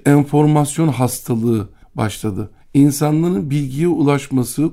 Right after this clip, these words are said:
kudret, kudretle beraber başkalarına karşı tahakküm gibi bilgi tamamen başka bir noktaya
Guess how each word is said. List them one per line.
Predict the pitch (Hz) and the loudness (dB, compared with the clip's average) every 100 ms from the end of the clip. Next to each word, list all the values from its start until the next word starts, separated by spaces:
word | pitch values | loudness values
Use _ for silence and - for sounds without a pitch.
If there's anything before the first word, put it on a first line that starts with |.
| - | -4
kudret, | - 123 120 147 - - - _ - - | -4 -2 0 -2 -4 -20 -20 _ -20 -18
kudretle | - 139 139 165 151 139 | -6 -2 0 0 0 0
beraber | 135 135 131 160 139 | 2 0 0 0 0
başkalarına | 139 135 139 139 147 151 | -4 -4 -2 0 -2 -2
karşı | 135 127 131 | -4 -4 -6
tahakküm | 127 113 123 127 156 147 | -8 -6 -6 -4 -4 -2
gibi | 123 110 190 - _ - | -2 -2 -2 -4 _ -12
bilgi | 123 151 151 196 | -2 0 0 -4
tamamen | 151 160 190 180 202 180 | 0 0 0 -2 -2 0
başka | 156 - 202 165 | -2 -2 -4 0
bir | 143 | 2
noktaya | 131 123 - 110 | 2 0 -6 -6